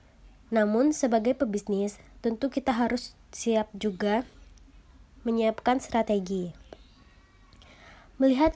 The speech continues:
kondisi merebaknya covid sembilan belas yang terjadi pada saat sekarang ini, sebagai peritel, tentu harus ada usaha dan strategi yang dilakukan agar ekonomi tetap berjalan. Usaha dan strategi yang dilakukan antara lain yaitu yang pertama, tunjukkan kepedulian.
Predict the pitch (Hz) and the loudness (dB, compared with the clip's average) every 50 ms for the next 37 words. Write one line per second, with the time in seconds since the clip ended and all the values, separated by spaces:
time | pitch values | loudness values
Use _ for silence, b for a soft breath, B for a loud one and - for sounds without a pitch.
0 | - _ - - 262 262 247 233 - - 240 240 240 226 226 226 202 226 226 240 | -2 _ 2 4 4 4 4 0 -2 0 0 2 2 2 2 2 0 0 0 0
1 | 240 233 226 - 233 226 - - 240 - - - 233 226 220 220 233 - 233 226 | -2 -2 -2 -4 -6 -6 -4 -8 -10 -8 -4 -2 0 0 2 0 0 0 -2 -4
2 | 214 - 220 220 220 214 208 190 214 214 - 214 196 208 208 - - 208 - - | -4 -4 -2 -2 0 -2 -2 -2 -4 -4 -2 -2 -2 -2 -4 -4 -6 -8 -8 -8
3 | - - 208 208 214 214 208 262 254 262 214 196 196 196 - B B B B B | -6 -4 -2 -2 -2 -2 -2 -2 -2 0 0 -2 -2 -4 -10 B B B B B
4 | B B B B B - - - 240 247 254 254 269 269 - - 247 247 214 - | B B B B B -10 -2 0 2 2 4 2 2 0 0 0 0 0 0 -2
5 | - - 196 196 202 208 220 - - 240 214 220 - 262 247 254 233 233 240 - | -2 -2 -2 0 0 -2 -4 -6 -6 -4 -4 -2 -2 -2 0 0 0 0 -2 -4
6 | 214 202 214 208 220 - - 214 196 190 180 208 214 220 233 226 214 226 233 233 | -4 -2 -2 -2 -4 -4 -4 -6 -6 -4 -4 -4 -2 -2 -2 -2 -2 -2 -2 -2
7 | 240 226 226 226 - 220 202 208 233 240 240 240 226 220 214 - 208 202 - 196 | 0 -2 -2 -2 -2 -4 -2 -2 -2 0 0 0 -2 -4 -4 -6 -8 -6 -6 -6
8 | 196 208 240 240 - - - - 214 190 220 220 214 208 - - 202 202 208 233 | -6 -6 -8 -10 -14 -16 -10 -8 -6 -4 -2 -2 -2 -2 -4 -4 -4 -2 -2 -2
9 | 262 - 240 233 - 233 - 220 214 202 180 190 185 190 190 185 180 175 - - | -2 -2 -4 -4 -4 -6 -6 -6 -8 -4 -2 -2 0 0 -2 -2 -4 -8 -12 -16
10 | B B B B B B B B B B B B B B B 226 254 - 285 285 | B B B B B B B B B B B B B B B -2 0 2 4 4
11 | 294 285 320 320 320 - 302 269 277 269 247 226 240 247 247 247 247 233 226 233 | 4 4 4 2 2 2 2 2 2 2 0 0 2 2 2 2 2 0 0 0
12 | 233 220 226 - 240 240 262 285 311 311 - B B B B B B B B - | -2 -4 -2 0 2 2 2 2 0 -4 -8 B B B B B B B B -6
13 | 254 254 254 254 240 247 240 247 247 269 285 285 277 - 220 220 - - 240 247 | -4 0 0 2 2 2 2 4 2 2 2 2 0 -2 -2 -6 -4 -2 0 2
14 | 254 254 247 240 - 226 226 - 220 214 208 208 220 233 226 - 226 220 - 240 | 2 2 0 0 -2 -4 -2 -2 -2 -2 -2 -2 -4 -4 -4 -4 -6 -4 -4 -4
15 | - 254 277 285 - 269 - 240 220 208 214 208 196 196 196 190 185 180 180 | -2 -2 -2 0 -2 -2 -2 0 0 0 0 0 0 0 -2 -2 -4 -4 -6